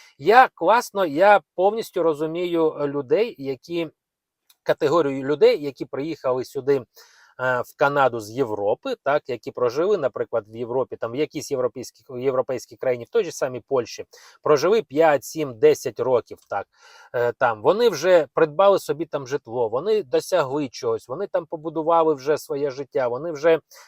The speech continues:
вони вже пристосувались до того життя. І тепер, коли вони змінюють своє життя, їм треба все це починати з-, спочатку, так, знову вони приїжджають до Канади,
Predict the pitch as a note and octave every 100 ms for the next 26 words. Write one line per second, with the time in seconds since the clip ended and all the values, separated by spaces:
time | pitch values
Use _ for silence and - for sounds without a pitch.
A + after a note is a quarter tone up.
0 | - D3 G3 E3 F3+ F3+ - F3+ - E3+
1 | C#3+ D3 C3+ B2 B2 - A#2+ A2+ A2 A#2
2 | - F2 - _ _ - G3+ A#3 F3+ D#3+
3 | F#3+ E3+ - D#3 D#3+ C#3+ D3 C#3+ A2 C#3+
4 | D3 C#3+ C3 - C3 A#2 A#2 - A3+ A#3+
5 | D#3 C3+ B2 C3 B2 - C#3+ - D3+ C3+
6 | - D#3 C#3+ - B2+ - - - - F3+
7 | - A#3+ C#3+ - - D3 D#3+ B2 C#3 A#2+
8 | G#2+ B2 B2+ B2+ C3 B2+ D3 E3+ - A3+
9 | B3+ A#3 G#3+